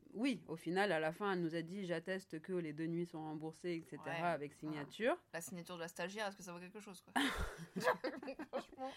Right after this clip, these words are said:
Speaker 1: Mais, mais quand on gueulera dans quinze jours, on aura le
Speaker 2: Alors,
Speaker 1: truc,
Speaker 2: écoute-moi
Speaker 1: quoi.
Speaker 2: bien, je lui ai dit, vraiment, elle m'a dit, « Vous allez pas appeler tous les jours. » J'ai dit, « Ah, mais vous me connaissez pas.
Speaker 1: <laughs>
Speaker 2: Vraiment, je vais appeler tous les jours tant que vous m'aurez pas remboursé. C'est bon ? C'est bon pour toi ? »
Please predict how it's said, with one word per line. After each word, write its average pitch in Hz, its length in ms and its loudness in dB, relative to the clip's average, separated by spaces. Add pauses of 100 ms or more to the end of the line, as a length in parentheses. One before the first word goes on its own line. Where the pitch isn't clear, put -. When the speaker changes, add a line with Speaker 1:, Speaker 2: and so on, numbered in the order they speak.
(140)
Speaker 1:
Mais, 220 120 0 (600)
mais 208 100 4
quand 202 240 0
on 180 60 4
gueulera 180 340 6
dans 170 120 6
quinze 165 280 -4
jours, 208 280 4
on 165 220 2
aura 165 200 6
le 214 60 10
Speaker 2:
Alors, 220 200 12
Speaker 1:
truc, - 120 6
Speaker 2:
écoute-moi 254 300 0
Speaker 1:
quoi. 254 40 -2
Speaker 2:
bien, 190 240 0
je 190 100 -6
lui 208 80 0
ai 208 40 -2
dit, 190 280 -8
vraiment, 208 360 2
elle 220 80 0
m'a 208 80 -4
dit, « 190 140 -6
Vous 202 140 -2
allez 214 160 6
pas 214 120 6
appeler 185 260 6
tous 202 120 -8
les 226 120 0
jours. » 294 160 -2
J'ai 202 120 -2
dit, « 196 160 0
Ah, 285 180 8
mais 202 140 -2
vous 175 120 -6
me 170 40 -4
connaissez 359 340 6
pas. 415 220 6
Speaker 1:
<laughs> 349 560 6
Speaker 2:
Vraiment, 254 220 10 (180)
je 233 120 -6
vais 220 100 8
appeler 202 380 8 (140)
tous 392 200 10
les 349 180 6
jours 208 260 0
tant 196 160 -2
que 220 60 -4
vous 185 80 -4
m'aurez 185 260 2
pas 180 100 4
remboursé. 170 380 -2
C'est 240 180 2
bon ? 302 120 6 (140)
C'est - 220 2
bon 294 120 0
pour 330 140 -6
toi ? » 302 200 0